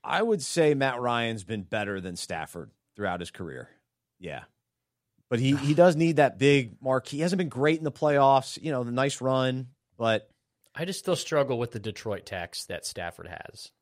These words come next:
Speaker 2: That, that's a blemish on his narrative.
Speaker 1: 'Cause he wasn't able to get them over the hump. And he, he never was.
Speaker 2: Oh,
Speaker 1: And
Speaker 2: but who would have been?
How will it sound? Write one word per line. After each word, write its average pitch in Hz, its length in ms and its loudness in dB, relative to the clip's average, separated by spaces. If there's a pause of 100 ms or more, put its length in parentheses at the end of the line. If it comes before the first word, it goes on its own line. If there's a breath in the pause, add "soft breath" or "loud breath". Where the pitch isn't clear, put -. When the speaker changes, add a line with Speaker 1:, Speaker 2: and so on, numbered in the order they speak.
(420)
Speaker 2:
That, 117 220 -8 (1120)
that's 123 160 -8
a 160 60 -4
blemish 113 600 -4
on 90 400 -10 (440)
his 104 200 -8
narrative. 76 560 -14 (140)
Speaker 1:
'Cause 165 100 0
he 247 100 2
wasn't 302 240 4
able 294 180 2
to 262 60 -2
get 247 140 -6
them 254 140 2
over 254 160 2
the 247 80 2
hump. 220 260 2 (520)
And 147 100 -4
he, 165 200 0
he 170 60 0
never 185 260 4
was. 185 480 4
Speaker 2:
Oh, 190 480 0
Speaker 1:
And 135 80 -6
Speaker 2:
but 135 120 -6
who 135 160 -10
would 185 280 -4
have 156 140 -4
been? 98 320 -8